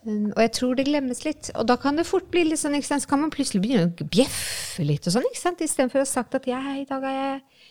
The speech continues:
litt ekstra sårbar, eller jeg går og tenker på et eller annet. Det er ikke alltid så lett, men jeg tenker at vi har nære kollegaer,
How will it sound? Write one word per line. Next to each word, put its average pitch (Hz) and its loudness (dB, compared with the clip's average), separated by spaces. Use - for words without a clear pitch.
litt 311 -8
ekstra - -6
sårbar, 214 2
eller 233 2
jeg 226 0
går 214 2
og 214 -8
tenker 226 -2
på 190 -4
et 180 -6
eller 185 0
annet. 196 -2
Det - -14
er - -4
ikke 220 6
alltid 233 2
så 277 2
lett, - -2
men 240 2
jeg 262 -2
tenker 214 2
at 208 -2
vi 240 4
har 202 2
nære 208 2
kollegaer, 208 2